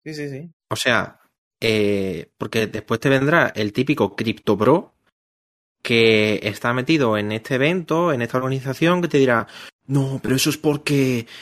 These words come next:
Speaker 2: eh,
Speaker 1: Se han
Speaker 2: el
Speaker 1: cagado.
Speaker 2: gobierno y las entidades no saben ver el futuro y no saben ser su propio jefe".
Speaker 1: Literalmente, en, en el vídeo este que hicieron dijeron algo sobre, "No, es que se cagan".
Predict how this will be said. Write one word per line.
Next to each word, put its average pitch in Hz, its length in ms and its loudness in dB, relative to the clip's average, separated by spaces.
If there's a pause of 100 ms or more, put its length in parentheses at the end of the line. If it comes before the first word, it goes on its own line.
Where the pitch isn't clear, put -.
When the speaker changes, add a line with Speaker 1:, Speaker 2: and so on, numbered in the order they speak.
(140)
Speaker 2:
eh, 131 600 0
Speaker 1:
Se 120 80 -2
han 143 80 2
Speaker 2:
el 139 80 2
Speaker 1:
cagado. 139 400 4
Speaker 2:
gobierno 143 220 0
y 139 40 2
las 131 140 2
entidades 139 840 2 (260)
no 151 240 4
saben 143 360 2
ver 135 120 4
el 139 80 4
futuro 139 580 2
y 139 40 2
no 139 100 2
saben 143 240 0
ser 139 140 0
su 139 120 -2
propio 135 280 2
jefe". 135 640 0
Speaker 1:
Literalmente, 139 880 -2
en, 117 180 -12
en 113 160 -14
el 104 80 -12
vídeo 117 200 -12
este 131 100 -20
que 139 80 -14
hicieron 147 200 -10
dijeron 123 460 -4
algo 123 320 0
sobre, 110 300 -2
"No, 110 100 -4
es 143 120 -4
que 165 120 -4
se 160 160 -2
cagan". 139 400 -2